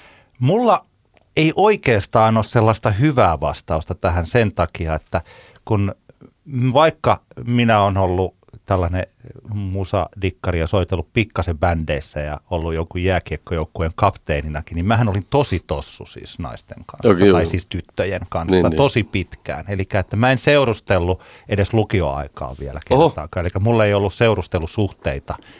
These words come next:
Speaker 1: muuta kuin sit vasta niinku yhdeksäntoistavuotiaana
Speaker 2: Okei.
Speaker 1: oli ensimmäinen. Ja se, mä niinku mietin tässä, että oliko, että voiko se mennä ensirakkaudeksi. Ja ei se oikein voi.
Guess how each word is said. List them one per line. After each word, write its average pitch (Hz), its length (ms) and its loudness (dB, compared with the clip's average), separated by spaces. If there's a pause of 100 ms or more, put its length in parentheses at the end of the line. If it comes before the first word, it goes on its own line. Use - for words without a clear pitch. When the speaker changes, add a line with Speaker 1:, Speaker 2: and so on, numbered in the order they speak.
(120)
Speaker 1:
muuta 92 240 -4
kuin - 140 -12
sit - 260 -6
vasta 82 460 -4 (720)
niinku 85 280 -8
yhdeksäntoistavuotiaana 90 1200 -4
Speaker 2:
Okei. 175 160 4
Speaker 1:
oli - 140 -2
ensimmäinen. 82 640 -8
Ja 110 200 2 (420)
se, - 400 0 (800)
mä 143 200 2
niinku 147 160 -2
mietin 160 540 2
tässä, 127 420 2
että 90 300 -2
oliko, 135 340 4
että 110 180 0
voiko 135 300 2
se 110 120 0
mennä 107 420 2 (160)
ensirakkaudeksi. 90 1400 -2 (580)
Ja 98 220 0 (280)
ei 170 200 2
se - 180 0
oikein 90 640 2
voi. 78 320 0